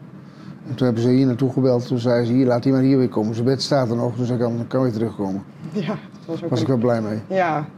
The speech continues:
Speaker 2: het was ook een dag nadat je thuis was
Speaker 1: Twee
Speaker 2: gebeurd.
Speaker 1: dagen dat ik thuis
Speaker 2: Twee
Speaker 1: kwam was,
Speaker 2: dagen.
Speaker 1: ja, klopt.
Speaker 2: Ja. Ja. Ehm, wat is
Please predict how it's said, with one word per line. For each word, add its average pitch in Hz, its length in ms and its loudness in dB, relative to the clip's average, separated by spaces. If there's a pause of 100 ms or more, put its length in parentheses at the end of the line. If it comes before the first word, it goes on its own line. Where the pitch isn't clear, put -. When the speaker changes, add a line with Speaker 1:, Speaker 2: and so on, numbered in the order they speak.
Speaker 2:
het 165 100 -8
was 175 180 -2
ook 208 80 -4
een 185 120 -2
dag 202 220 0
nadat 190 340 0
je 165 80 -6
thuis 185 300 -2
was 165 200 -8
Speaker 1:
Twee 135 160 2
Speaker 2:
gebeurd. 131 160 4
Speaker 1:
dagen 120 140 2
dat 120 100 2
ik - 40 -8
thuis 117 180 2
Speaker 2:
Twee 110 120 0
Speaker 1:
kwam - 120 0
was, - 140 -4
Speaker 2:
dagen. 92 180 -2
Speaker 1:
ja, 90 60 -10 (120)
klopt. 175 140 -2
Speaker 2:
Ja. 175 200 -2 (1300)
Ja. 180 340 -2 (840)
Ehm, 180 580 0 (2000)
wat 226 200 0
is 254 100 4